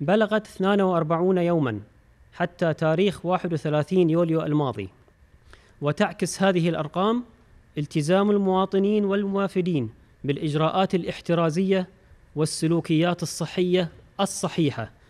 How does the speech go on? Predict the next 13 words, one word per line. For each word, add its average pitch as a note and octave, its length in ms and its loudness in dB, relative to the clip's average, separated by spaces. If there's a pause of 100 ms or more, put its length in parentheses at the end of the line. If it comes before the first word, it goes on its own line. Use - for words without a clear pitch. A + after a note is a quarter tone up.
(200)
يلاحظ G#3+ 520 2
أنه G#3 320 4
في F#3 100 -6
الفترة F#3+ 420 -2
من E3 140 2
ستة F#3+ 320 -4
وعشرين D#3+ 480 0
يوليو F#3+ 440 2 (560)
الماضي D#3+ 540 2
إلى C3+ 160 0
تسعة E3 380 -2
أغسطس F3 440 -6
الجاري، F3+ 460 0